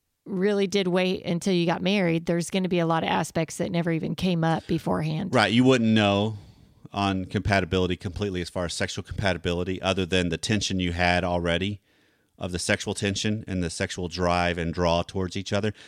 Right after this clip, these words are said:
Speaker 2: That's a sign of compatibility in what you're gonna be facing.
Speaker 1: Okay.
Speaker 2: But it's also skewed because both of you are on that chemically induced high of early and new romance.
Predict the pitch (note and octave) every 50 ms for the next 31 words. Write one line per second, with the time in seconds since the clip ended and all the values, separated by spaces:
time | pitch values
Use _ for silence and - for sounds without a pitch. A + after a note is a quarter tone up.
0 | - - - F#3 - - D#3 - - - G#2+ G#2 B2+ D3+ A#2+ E2+ - - G2+ E2+
1 | F2+ D#2+ D2+ D2 C#2+ - C#2+ B1+ B1+ B1+ C#2 D#2 E2+ F2 F2 F2 F2+ - - -
2 | - D#2+ D#2 C#2 C#2+ C#2 - - B1 A1+ - - - - - D2+ D#2+ - _ _
3 | _ - F#3+ F3+ F3 F3 F3+ - - B2 A#2 A2 - C#3+ D#3 D3+ - - A#2 G2+
4 | - - - - - D#3+ D3+ A#2 F#2+ F#2 G#2+ - - G#2+ - F#2 A2 A2 A2 -
5 | F#2+ F#2+ G2+ G2 G2 F#2 F#2 F2+ F2 F2 F2 - - - G2 F#2 E2+ - F#2 F2+
6 | E2+ D#2+ D2+ E2+ D#2+ - - F2 E2+ D#2+ D2+ D2 D2 D2+ D#2+ D#2 - - E2+ E2
7 | D#2 D2+ D2+ C#2+ C#2+ C#2+ D2 D2 D2 C#2 D2 D#2 D#2+ D2+ B1+ A1+ A1 - - -
8 | - - -